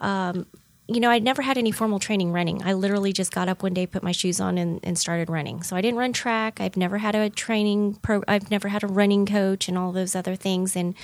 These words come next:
it coincided, uh, you know, that's, you know, I started that fifteen years ago. And so I found that when I had people who could help me, who would share their experiences of track or running c-, or their running coaches and stuff, I, when I em-,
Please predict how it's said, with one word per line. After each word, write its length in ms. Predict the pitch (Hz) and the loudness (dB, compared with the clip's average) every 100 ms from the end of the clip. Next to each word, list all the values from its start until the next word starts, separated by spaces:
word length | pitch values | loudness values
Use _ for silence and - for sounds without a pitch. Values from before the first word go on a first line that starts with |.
| - - - - - | -16 -16 -18 -16 -4
it 300 | - 202 - | 0 0 -2
coincided, 960 | 254 254 226 - 208 214 208 190 190 - | -4 -2 0 2 2 2 0 0 -4 -6
uh, 80 | - | -2
you 100 | 202 | 2
know, 60 | 196 | 4
that's, 300 | 208 208 - - | 2 0 -4 0
you 80 | 208 | 0
know, 80 | |
I 80 | 185 | 2
started 380 | 208 - 185 180 | 0 0 0 2
that 180 | 170 - _ - - | 0 -2 _ -8 -2
fifteen 380 | 190 - 175 | -2 0 0
years 220 | 165 196 185 | 2 2 2
ago. 380 | - 151 175 - | -2 -4 -4 -2
And 180 | 175 | -2
so 400 | 175 185 175 175 - - - - - - - - | 0 2 2 2 -2 -12 -18 -20 -20 -20 -18 -2
I 80 | 202 | 0
found 500 | 202 - 226 233 220 | 0 0 2 2 2
that 200 | 190 185 - | 2 0 -4
when 240 | 208 202 | -2 0
I 60 | 196 | 2
had 260 | 196 247 - | 0 -2 -2
people 320 | 233 - 196 | -4 0 0
who 140 | 196 | 0
could 160 | - 170 | -2 -4
help 320 | - 220 - | -2 -2 0
me, 220 | 180 160 | 0 0
who 260 | 180 196 180 | 0 0 2
would 180 | 185 170 | 0 2
share 240 | - 190 | 2 4
their 140 | 185 | 2
experiences 720 | 165 - - 202 202 185 170 170 | 2 -2 -2 0 0 0 -2 0
of 180 | 160 - | -2 -2
track 440 | - 165 160 - | -4 -2 -2 -4
or 60 | 170 | -2
running 420 | 170 170 165 165 _ - | 0 0 0 -4 _ -16
c-, 160 | - 185 | -8 -2
or 220 | 170 170 | 0 0
their 220 | 170 170 - - | 0 0 -2 2
running 220 | 175 170 | 2 4
coaches 440 | 175 165 - 170 | 2 2 0 -2
and 140 | 160 - | -4 -4
stuff, 220 | 170 - - - - - - | -6 -8 -14 -16 -18 -4 2
I, 460 | 175 175 170 - - _ - | 4 4 2 0 -6 _ 0
when 160 | 208 | 2
I 80 | 196 | 4
em-, 160 | 180 | 2